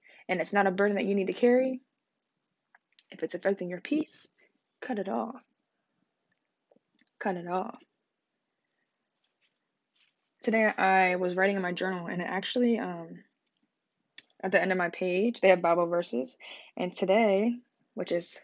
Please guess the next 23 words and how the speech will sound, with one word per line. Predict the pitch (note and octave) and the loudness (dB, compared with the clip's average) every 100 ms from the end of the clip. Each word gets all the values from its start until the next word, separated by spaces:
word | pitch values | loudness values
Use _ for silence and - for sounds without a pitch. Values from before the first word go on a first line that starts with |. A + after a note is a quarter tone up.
| _ | _
crazy | - G#3+ G#3 E3+ E3+ G3+ _ - - - | -4 0 0 -2 -8 -12 _ -20 -20 -8
because | F#3+ G3 F#3 F3 F3 | -4 0 2 2 -2
I | - | -4
was | F3+ E3+ | -4 -2
writing | F3+ F3+ F3 F3 F#3 _ _ _ - | 0 2 0 -6 -12 _ _ _ -4
about | F#3 F3 E3 | 0 2 0
peace | - E3+ - | 0 -4 -4
and | E3+ | -6
stuff | E3+ - | -6 -4
like | E3 D#3+ | -10 -6
that, | E3+ G#3 _ _ - - _ _ _ _ - | -4 -6 _ _ -20 -20 _ _ _ _ -12
um, | F3 E3+ E3 E3+ - | -10 -8 -10 -14 -14
and | - F3+ F3 E3+ | -8 -6 -6 -6
the | E3+ E3+ | -6 2
Bible | F3+ A#3+ | 4 6
verses | A3 G#3+ G#3 | 4 0 -2
at | F#3+ | -2
the | |
bottom | F#3 A3+ A#3+ | 2 4 4
is | G3+ F3+ | 0 -4
Proverbs | - G#3 G#3+ A3+ | 0 2 2 0
nineteen | G#3+ G3 G3 G#3 | 0 -2 -2 -6
twenty-one. | F#3+ F3+ F#3+ - | -6 -10 -12 -16